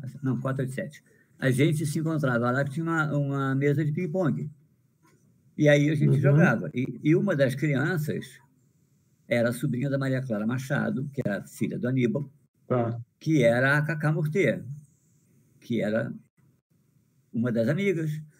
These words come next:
Speaker 1: E aí, no fim de semana, todo mundo sumi-, sumia. Falava, "Ué, cadê todo mundo?" Isso. Aí que a gente foi, "Não, a gente vai pro teatro, que lá que é legal, a gente vê as peças, eu vou lá." Aí eu fui com eles.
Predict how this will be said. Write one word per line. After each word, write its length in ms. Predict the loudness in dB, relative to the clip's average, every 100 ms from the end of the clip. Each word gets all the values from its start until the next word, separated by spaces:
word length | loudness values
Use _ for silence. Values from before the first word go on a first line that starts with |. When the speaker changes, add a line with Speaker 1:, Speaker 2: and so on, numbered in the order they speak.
| _ _
Speaker 1:
E 80 | 0
aí, 160 | 2 2
no 100 | 0
fim 160 | 0
de 80 | 0
semana, 340 | 2 0 0 -2
todo 200 | -2 -4
mundo 140 | -4
sumi-, 240 | -2 -2 -2
sumia. 760 | -2 -2 0 0 2 2 0 -8 -18 _
Falava, 280 | -6 -2 0
"Ué, 260 | 0 0 -2 -10 -20 _ -12
cadê 240 | -8 -6
todo 180 | -4 -2
mundo?" 400 | -2 -2 -6 -10 _ -6
Isso. 300 | -6 -6 -16 _ _ _ _ _ _ _
Aí 320 | 2 4 2
que 120 | 0
a 40 | -2
gente 260 | -2 -2
foi, 220 | -6 -6
"Não, 380 | -4 -4 -2 -2
a 20 |
gente 160 | -4 -6
vai 100 | -8
pro 120 | -8
teatro, 560 | -6 -4 -2 0 -2 -4
que 80 | -4
lá 160 | -4
que 60 | -2
é 40 |
legal, 380 | -2 -4 -4 -6 -10 _
a 40 | -8
gente 120 | -4
vê 80 | -2
as 100 | -2
peças, 400 | 0 0 0 -4
eu 100 | -4
vou 120 | -4
lá." 240 | -4 -4
Aí 280 | -2 -4 -4
eu 100 | -4
fui 380 | -4 2 2 0 -8 _ _
com 160 | -2 0
eles. 320 | 0 -2